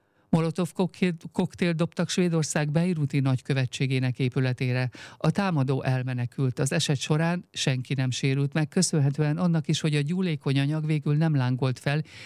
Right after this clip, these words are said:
így az éjszaka alatt elkövetett támadás nyomán kár nem keletkezett. Megtiltotta a kínai befektetések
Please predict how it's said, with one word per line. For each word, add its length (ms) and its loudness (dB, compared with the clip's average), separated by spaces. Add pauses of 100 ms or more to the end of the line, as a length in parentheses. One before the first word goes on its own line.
(140)
így 160 4
az 140 0
éjszaka 420 -2
alatt 240 0
elkövetett 560 0
támadás 460 0
nyomán 320 0
kár 240 0
nem 180 -2
keletkezett. 880 -4 (1300)
Megtiltotta 760 0
a 80 2
kínai 440 2
befektetések 1200 -2